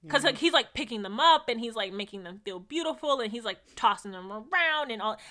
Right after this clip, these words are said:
Speaker 1: I mean, he's, like, mad strong too. So I was like, "I get it." But I was like, "Wow, like, imagine not being able to, like, communicate to your partner that this is what you want. This is what is gonna excite you and make you, like, wild and crazy or whatever."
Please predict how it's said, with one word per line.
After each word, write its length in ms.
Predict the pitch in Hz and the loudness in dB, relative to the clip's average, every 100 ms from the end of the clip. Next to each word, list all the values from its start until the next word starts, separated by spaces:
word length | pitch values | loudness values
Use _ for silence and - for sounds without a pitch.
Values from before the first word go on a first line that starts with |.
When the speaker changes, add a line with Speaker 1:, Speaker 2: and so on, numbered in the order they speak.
| - | 2
Speaker 1:
I 60 | 320 | 4
mean, 80 | |
he's, 140 | 392 453 | 4 6
like, 160 | 285 | 4
mad 320 | 208 214 226 202 | 4 4 4 4
strong 400 | - 214 175 170 | 0 0 0 -2
too. 300 | 214 180 170 | -6 -6 -6
So 140 | - | -4
I 60 | 185 | -4
was 100 | 190 | -4
like, 100 | 180 | -8
"I 80 | - | -8
get 240 | 175 - 214 | -8 -4 -4
it." 160 | 226 _ _ _ _ _ _ _ | -4 _ _ _ _ _ _ _
But 100 | 240 | 6
I 60 | 254 | 6
was 120 | 262 | 8
like, 280 | 254 220 - | 6 4 2
"Wow, 300 | 202 214 190 | 6 8 8
like, 360 | 185 180 - - _ _ | 4 -2 -4 -14 _ _
imagine 400 | 214 202 196 254 | -2 2 2 2
not 120 | 277 254 | 0 0
being 140 | 214 | -2
able 160 | 208 196 | -4 -6
to, 100 | 185 - | -12 -8
like, 260 | 190 165 - | -6 -6 -14
communicate 480 | - 208 196 190 196 | -10 -6 -4 -6 -8
to 40 | 196 | -8
your 80 | 175 | -10
partner 280 | 180 175 | -10 -10
that 220 | 170 - - | -14 -16 -14
this 180 | 180 - | -14 -14
is 120 | 165 | -18
what 180 | 160 143 | -18 -16
you 80 | 180 | -16
want. 260 | 92 - | -16 -16
This 200 | 185 180 | -12 -12
is 100 | 175 | -12
what 220 | 170 165 - | -12 -12 -10
is 140 | 170 | -12
gonna 180 | 170 - | -14 -16
excite 420 | 101 - - - | -18 -16 -16 -14
you 80 | 165 | -16
and 80 | 160 | -16
make 160 | 160 - | -18 -18
you, 80 | |
like, 200 | 165 - | -18 -18
wild 260 | 175 160 - | -12 -12 -12
and 100 | 208 | -14
crazy 300 | - - - 95 | -18 -18 -18 -18
or 40 | |
whatever." 420 | 98 73 - - | -16 -18 -18 -18